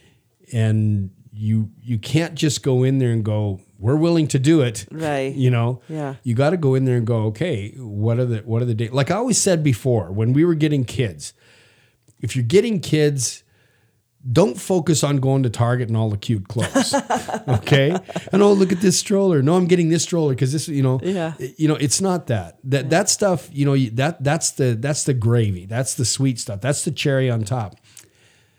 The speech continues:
Speaker 1: Pick out your worst possible day. Talk to any mother, any father, any foster parent, and ask them about their worst, worst, worst days.
Speaker 2: <laughs>
Speaker 1: And if you can come up with a solution for that and you're ready for that,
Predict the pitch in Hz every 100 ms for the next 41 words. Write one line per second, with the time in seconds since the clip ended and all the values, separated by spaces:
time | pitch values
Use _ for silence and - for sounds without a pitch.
0 | _ _ _ _ _ 185 185 202 160 135
1 | 113 104 143 185 - - 135 131 - 143
2 | 139 123 107 90 90 143 139 139 120 139
3 | 202 185 147 147 156 143 131 190 160 -
4 | 139 131 139 135 127 190 175 - 143 139
5 | - 110 127 117 113 - - - - 131
6 | 123 143 156 - 185 160 135 120 123 104
7 | 101 107 131 185 175 - 117 _ 117 127
8 | 139 - - 107 120 117 - 113 117 98
9 | 73 - - - _ - - 180 175 147
10 | - _ _ - 127 110 139 185 - 196
11 | - 170 165 147 - 131 117 - 120 120
12 | 156 - 139 117 101 104 113 143 175 -
13 | - 123 113 104 98 120 160 - 170 160
14 | 175 202 -